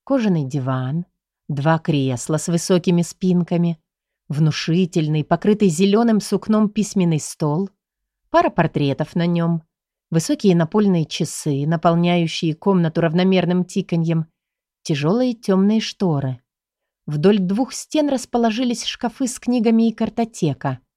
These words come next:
На маленьком круглом столике — коробка с сигарами. Настоящая мужская комната, отражающая характер своего владельца. «Итак, леди Бернстоф, чем могу помочь?»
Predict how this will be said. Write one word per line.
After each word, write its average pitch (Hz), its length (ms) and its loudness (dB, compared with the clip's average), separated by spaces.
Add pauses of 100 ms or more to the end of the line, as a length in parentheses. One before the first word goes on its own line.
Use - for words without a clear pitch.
(340)
На 156 120 0
маленьком 165 600 0
круглом 151 440 -2
столике — 233 640 -4 (480)
коробка 165 560 -2
с 208 60 -4
сигарами. 135 840 -2 (520)
Настоящая 208 720 -2
мужская 196 480 -2
комната, 262 500 -2
отражающая 220 720 -2
характер 190 480 -4
своего 175 360 -2
владельца. 175 880 -2 (520)
«Итак, 208 520 -2 (280)
леди 156 400 2
Бернстоф, 151 880 0 (400)
чем 208 380 2
могу 143 320 0
помочь?» - 640 0